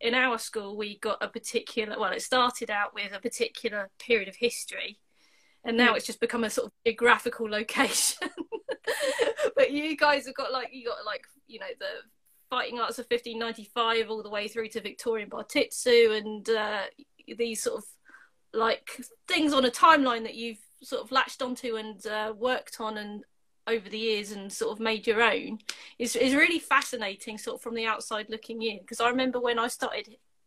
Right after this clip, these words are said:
Speaker 1: just before I started hema, there was a really cool, um, YouTube video of, uh, I think it was Gray and George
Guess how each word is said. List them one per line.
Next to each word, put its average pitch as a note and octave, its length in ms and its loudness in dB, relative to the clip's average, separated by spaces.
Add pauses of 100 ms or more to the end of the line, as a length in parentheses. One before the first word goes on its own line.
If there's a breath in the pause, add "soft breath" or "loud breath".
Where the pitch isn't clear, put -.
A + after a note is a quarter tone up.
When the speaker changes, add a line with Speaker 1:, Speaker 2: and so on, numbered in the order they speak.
(140)
Speaker 1:
just - 260 -6
before A3 320 -6
I G#3+ 60 -4
started - 340 -6
hema, G#3 400 -8 (500 loud breath)
there G3+ 160 2
was G3+ 200 -2
a G3+ 240 4
really A3+ 240 6
cool, G#3 560 -6 (500 loud breath)
um, F#3+ 540 0 (180)
YouTube A3 580 -4
video E3+ 440 -8 (240)
of, G3 320 -6 (120)
uh, G3 300 2
I - 80 -4
think A3+ 140 -2
it G3 40 -6
was G3 100 -10
Gray G3+ 640 0 (300)
and G3+ 280 -6
George G3 720 0